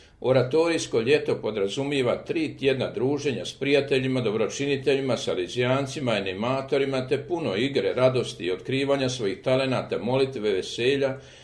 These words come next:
a sve vodi salezijanac Don Daniel Vidović.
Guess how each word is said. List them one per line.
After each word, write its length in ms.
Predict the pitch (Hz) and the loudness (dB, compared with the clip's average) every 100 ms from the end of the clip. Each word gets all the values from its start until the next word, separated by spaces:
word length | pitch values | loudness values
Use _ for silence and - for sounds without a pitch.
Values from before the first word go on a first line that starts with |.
| - | -14
a 140 | - 131 | -4 -4
sve 280 | 131 160 160 | 0 0 4
vodi 300 | 131 139 123 | 4 4 0
salezijanac 880 | - 101 98 - 104 131 135 131 | -2 -4 -4 -2 -2 0 -2 -6
Don 320 | 110 123 143 143 | -6 -4 -2 -2
Daniel 360 | 107 101 95 82 | -2 0 -2 -4
Vidović. 580 | 98 98 80 67 - | -4 -4 -4 -8 -14